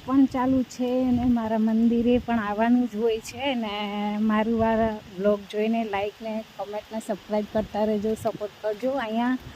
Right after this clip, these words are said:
ચુડેલમાના મંદિરે જમવાની સગવડ પણ છે, એટલું મોટું ગાર્ડન છે,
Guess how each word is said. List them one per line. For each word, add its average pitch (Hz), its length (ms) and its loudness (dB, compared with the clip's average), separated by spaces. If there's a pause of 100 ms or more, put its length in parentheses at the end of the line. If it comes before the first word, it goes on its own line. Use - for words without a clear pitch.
(340)
ચુડેલમાના 262 600 6
મંદિરે 247 580 8
જમવાની 240 560 4
સગવડ 240 520 -2
પણ 240 260 2
છે, 240 240 0
એટલું 233 280 2
મોટું 233 280 2
ગાર્ડન 226 420 4
છે, 240 180 0